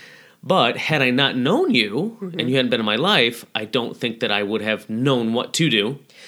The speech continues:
Speaker 2: So
Speaker 1: And I
Speaker 2: what, what hap-, so did you call me? I don't remember this.
Speaker 1: Yeah,
Speaker 2: I'm
Speaker 1: I
Speaker 2: sure
Speaker 1: think
Speaker 2: your
Speaker 1: we
Speaker 2: perspective on this is very different than mine.
Speaker 1: Yeah,
Speaker 2: So
Speaker 1: I
Speaker 2: you called me, and did you just
Speaker 1: Yeah.
Speaker 2: mention it? And I was like, "Wait, you what?
Speaker 1: Yeah,
Speaker 2: Huh?"
Speaker 1: pretty much is what I remember happening. And then you're like, "We have to get this figured out for you."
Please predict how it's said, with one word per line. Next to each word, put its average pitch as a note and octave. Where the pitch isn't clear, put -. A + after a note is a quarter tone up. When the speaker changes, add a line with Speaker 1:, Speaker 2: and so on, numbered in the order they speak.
Speaker 2:
So -
Speaker 1:
And A#3+
I -
Speaker 2:
what, C4
what A#3+
hap-, A3+
so -
did F3
you F3
call G#3
me? -
I G3
don't A3
remember D#3
this. G#2+
Speaker 1:
Yeah, F#4
Speaker 2:
I'm C#4
Speaker 1:
I C4
Speaker 2:
sure B3+
Speaker 1:
think A3
Speaker 2:
your G3+
Speaker 1:
we -
Speaker 2:
perspective F#3
on D#3
this D#3
is D#3+
very D3+
different F3+
than A3+
mine. F3
Speaker 1:
Yeah, A#2+
Speaker 2:
So B2
Speaker 1:
I C#3
Speaker 2:
you G#3+
called G#3+
me, A#3+
and -
did C4+
you A3+
just D3+
Speaker 1:
Yeah. G#3
Speaker 2:
mention G#3+
it? G#3+
And F#3+
I F#3+
was F#3
like, G#3
"Wait, D4
you A#3+
what? B4+
Speaker 1:
Yeah, D#3+
Speaker 2:
Huh?" -
Speaker 1:
pretty D#3
much A#2
is B2+
what C3
I B2
remember A2
happening. G#2+
And A#2
then A#2
you're A2
like, A2
"We D#3+
have C#3+
to C3
get A#2
this -
figured A#2+
out C4+
for D#3
you." C3